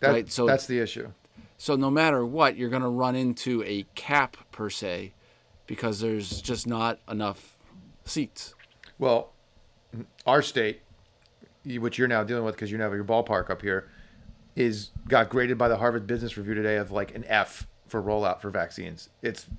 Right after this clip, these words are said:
Speaker 1: it's so slow and so bad. It's, it's been pretty bad.
Speaker 2: Really?
Speaker 1: Like, it's been, we're forty-eighth in per capita for vaccines in the country.
Speaker 2: Oh my God.
Speaker 1: Yeah.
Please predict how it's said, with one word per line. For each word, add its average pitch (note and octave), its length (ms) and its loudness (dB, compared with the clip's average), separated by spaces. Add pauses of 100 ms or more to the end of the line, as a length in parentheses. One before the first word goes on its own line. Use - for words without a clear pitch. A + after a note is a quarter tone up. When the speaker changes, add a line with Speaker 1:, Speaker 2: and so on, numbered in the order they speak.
Speaker 1:
it's A2+ 240 -4
so A2 320 -2
slow F#2+ 380 -2
and G#2 220 -4
so F#2+ 240 -4
bad. F2 320 -2
It's, - 320 -10
it's G#2+ 180 -6
been F2+ 300 -8 (340)
pretty A#2+ 180 0
bad. E2+ 280 -4
Speaker 2:
Really? B2+ 480 8
Speaker 1:
Like, - 320 0 (360)
it's - 180 -6
been, D3+ 300 2 (340)
we're C#3+ 140 10
forty-eighth D3+ 880 2
in B2+ 100 -6
per C3+ 200 0
capita B2 440 6
for A2 160 -4
vaccines G#2 720 -2 (200)
in B2 100 -4
the A2 60 -4
country. C#4+ 260 -4
Speaker 2:
Oh D#4 60 -2
my - 120 -4
God. C3 360 -6 (840)
Speaker 1:
Yeah. A#2 200 2